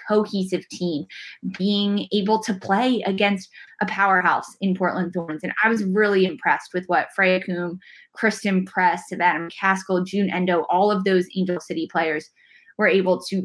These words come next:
put forth, and Orlando Pride falling to number twelve in these power rankings. These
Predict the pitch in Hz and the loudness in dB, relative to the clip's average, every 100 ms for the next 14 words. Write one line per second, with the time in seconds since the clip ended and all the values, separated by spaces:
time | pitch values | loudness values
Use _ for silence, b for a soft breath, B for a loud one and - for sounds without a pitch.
0 | - - 185 - 196 190 185 185 170 185 | -6 -2 -2 0 2 2 2 -2 -8 -10
1 | b b b 220 214 202 190 190 175 175 | b b b 0 2 4 2 2 2 2
2 | 175 - - 208 202 196 196 - 208 202 | 0 -10 -2 2 2 0 -2 0 2 4
3 | 214 220 220 - 208 196 196 185 - 190 | 4 4 2 0 0 2 2 0 -4 -2
4 | 170 - - 214 208 202 196 202 196 196 | -2 -6 0 2 2 0 0 -2 -4 -6
5 | 190 240 269 | -4 -2 -2